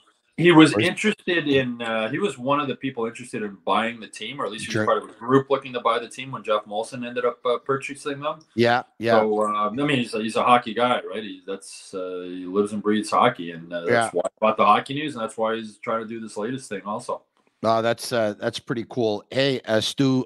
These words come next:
Speaker 2: uh, other than <laughs> Pat, of course, uh, the other big news, I mean, it's been all over the Montreal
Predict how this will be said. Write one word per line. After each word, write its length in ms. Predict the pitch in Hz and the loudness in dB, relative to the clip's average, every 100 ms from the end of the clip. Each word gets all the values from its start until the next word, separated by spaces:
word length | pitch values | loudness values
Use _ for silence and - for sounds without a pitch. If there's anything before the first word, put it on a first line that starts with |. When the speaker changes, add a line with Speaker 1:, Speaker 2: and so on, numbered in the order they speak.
| - | 2
Speaker 2:
uh, 280 | 110 110 107 | 2 2 2
other 280 | 143 151 135 | 2 2 0
than 160 | 123 | -2
<laughs> 260 | 107 135 107 | -4 -4 -2
Pat, 20 | 120 | -4
of 120 | - | -2
course, 340 | 120 110 - - - - - - | -2 0 -2 -10 -20 -20 -20 -6
uh, 300 | - 101 104 | 0 2 2
the 160 | 101 117 | 2 2
other 160 | 123 123 | 2 0
big 180 | 120 | 0
news, 320 | 110 113 110 101 | 2 2 2 2
I 80 | |
mean, 200 | 104 107 | 2 2
it's 180 | 101 - | 0 -4
been 260 | - 110 107 | -4 -2 0
all 300 | 90 113 117 | 0 0 2
over 140 | 113 | 0
the 80 | 104 | 0
Montreal 520 | 104 104 - 107 101 | 0 0 0 0 0